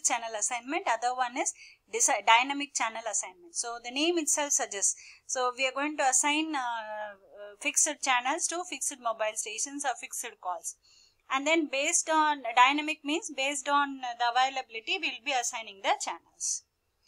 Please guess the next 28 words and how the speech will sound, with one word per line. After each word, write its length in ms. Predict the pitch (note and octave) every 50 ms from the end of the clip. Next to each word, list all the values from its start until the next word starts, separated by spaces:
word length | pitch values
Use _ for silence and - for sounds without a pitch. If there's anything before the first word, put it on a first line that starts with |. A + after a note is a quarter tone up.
| _ _ _ _ _ -
So 220 | - B3 A#3 A3 -
each 360 | - D4+ F#4+ A4 A#4 A4+ - - G#4 G#4 -
channel, 480 | - - D4+ C4+ C4+ C#4 B3+ G#3+ G3+
fixed 300 | - - D#4 - - - F#4+ D#4 -
channel 280 | - C4+ A#3 B3 C#4 E4 C#4
assignment. 480 | G#3+ - - F#3 F3 - - F3 F3 -
So 140 | - - -
each 460 | - - E4 F#4+ G4 - - F4 D#4
channel, 420 | - - D#4 B3+ B3+ C4 C4+ C4+ A#3+ G#3+ - -
each 240 | C4 D#4+ D#4+ -
cell 420 | - D#4 D4+ - - B3+ A#3+ B3+ B3+ G3+ F#3+ G3 _ - - - _ _
is 160 | - B3 - -
given 380 | C4+ C#4 C#4 E4 F4 E4+ C#4
a 160 | B3 C#4 F#4 G4+ -
fixed 300 | - F#4 F4+ - - - G#4 G4
number 240 | E4+ C4+ B3 - A#3
of 200 | A#3+ D#4 G4 -
channels. 640 | - F4 E4 E4 D4 - F4 - - - - - - - B3
Okay, 260 | - - F4 F4+ B3 B3 C4+
each 140 | C#4+ - -
cell 340 | - - - B3 B3+ E4+ A4+ A#4 _ - - _ _
is 120 | A3+ A3+ -
given 260 | B3 B3+ C#4 D4+ D#4+
a 100 | G4+ G4+ -
fixed 280 | E4 - - - D#4+
number 280 | D4 C4 A#3 A3+ A3+ B3 D#4
of 140 | G4 -
channels. 520 | - - C4 F#3+ F3+ E3+ F3 - - -